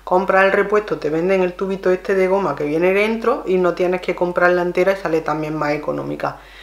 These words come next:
Que lo mismo, el tono más oscuro me lo pido directamente así en, en repuesto, ya está, no me hace falta tener tampoco el bote.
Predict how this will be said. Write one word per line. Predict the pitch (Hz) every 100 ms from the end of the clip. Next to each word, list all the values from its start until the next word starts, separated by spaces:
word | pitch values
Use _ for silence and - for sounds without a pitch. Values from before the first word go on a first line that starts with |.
| - -
Que | 180
lo | 165
mismo, | 165 175 190 220 220 -
el | - 160
tono | 165 170
más | 180 175
oscuro | 175 - 180
me | 190 180
lo | 160
pido | 165 160 160 156 156
directamente | 143 151 151 151 160 160 156 156 147
así | 147 170 165 151
en, | 143 143 143 139 139 139 -
en | 175
repuesto, | 165 147 147 143 -
ya | 160 151
está, | - 151
no | 151 147 175
me | 165 151 147 143
hace | 143 165
falta | - 147 147 147
tener | 151 147 147
tampoco | 143 147 147 147 151 147 143 -
el | - 175
bote. | 147 139 - 139